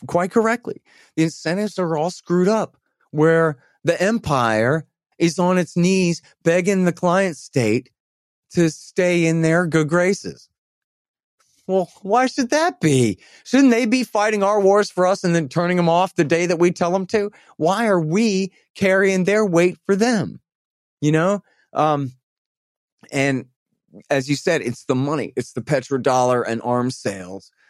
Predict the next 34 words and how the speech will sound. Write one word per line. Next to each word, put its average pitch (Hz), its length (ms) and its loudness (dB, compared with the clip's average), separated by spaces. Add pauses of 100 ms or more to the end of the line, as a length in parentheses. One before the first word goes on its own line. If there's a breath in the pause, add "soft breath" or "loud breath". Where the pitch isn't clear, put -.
and 123 160 -2
all 123 220 2
of 117 80 -4
this. 127 340 -2 (240 soft breath)
And 113 80 -8
in 127 100 -2
fact, 120 420 -6 (260)
um, 110 300 -2
I 117 80 0
was 107 160 -6
just 139 340 -4
interviewing 117 460 2
Doug 113 240 0
Bondo 107 500 0
from 104 220 -6
Cato 101 480 2
and 101 180 -2
antiwar 101 460 0
dot 95 160 -2
com, 92 360 -4
uh, 98 140 -6
right 98 220 -2
before 98 340 -2
we 98 120 -2
went 95 180 -4
on 98 180 -4
here. 87 240 -8 (240)
And 98 140 -10
he 104 140 -4
pointed 107 360 -4
out, 113 300 -2
it's, - 260 -16 (180)
uh, 92 140 -10 (100)
uh, 98 120 -8